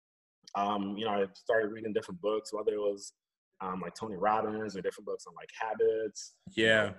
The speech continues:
Speaker 1: principles, like, you know, self-discipline. And, um, yeah, I mean, honestly, like, even, um, like, another, a book, a book I read in particular, it was, I think I read these books at about the same time. Um, the first one was The Power of Habit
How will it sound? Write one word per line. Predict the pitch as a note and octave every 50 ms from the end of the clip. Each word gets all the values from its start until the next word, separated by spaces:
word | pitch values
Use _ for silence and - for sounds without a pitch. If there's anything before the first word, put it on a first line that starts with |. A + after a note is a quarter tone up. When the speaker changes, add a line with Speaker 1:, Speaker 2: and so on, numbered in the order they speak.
| - -
Speaker 1:
principles, | - C3+ B2+ - - - B2 A#2+ A#2+ A#2 A2+ A#2 A2+ A2 G#2+ F#2+
like, | F#2 E2+ F2 - _
you | F#2
know, | E2+ D2
self-discipline. | - - - - _ - C3 C3 C3+ A2+ - - B2+ B2 B2 A#2+ A#2+ A#2 A#2 A2+ G2
And, | F#2 F2+ F2 F2 - _ _ _ _ _ _ _ -
um, | F#2+ F#2 - - - E3+ D#2+ D#2 - - - _ -
yeah, | F#3+ C4+ C4+
I | C3
mean, | D3 D3+ D3+ C#3+
honestly, | C#3 C#3 D3+ F3 E3+ - - D3 C#3 C3
like, | A#2+ A#2 A2+ G#2+ - _ _ _ _ _ -
even, | C#3+ D#3+ D3 D#3 D3 C#3+ C#3+ C3+
um, | A#2+ A#2 A2+ A2+ A2 G#2+ G#2+ - _
like, | B2+ A#2+
another, | - A2 A#2 C#3+ D#3 D3+ C3+ B2 A#2+ - _ _ _ -
a | D3+ - - - _ _ -
book, | - C#3 C#3+ -
a | A2
book | G#2+ - C#3 C#3+ B2+
I | A2+
read | A2+ A#2 A#2+ A#2
in | G#2+
particular, | - F#2+ - - - D3 D#3 - C3+ A2+ G#2+ G2+ G2
it | G2 - _ _ _ _ _ _ _ -
was, | D#3 D#3 C#3+ C3+ C#3+ - - - _ _
I | -
think | D#3+ C#4 F4+
I | - F3
read | D3+ D3 C#3+
these | D#3 D#3 A2+
books | A#2 C3 B2 - -
at | A2+ G#2
about | G2+ A2 A2+ A#2 -
the | - G#2
same | - A2 G2+ G2+ G2
time. | - - G#2+ G#2 G2+ G2 F2+ F2 F2 _ _ _ _ _ _ _ _ _ _
Um, | G#2+ G2+ G#2 G#2
the | F#2
first | - E3 G3 G3
one | A#3+ G3+
was | E3+
The | C#3+ A2+
Power | - - - B2 B2 B2 A2+
of | F#2+ -
Habit | - - G#2+ G#2+ A#2 C3 C#3 D3+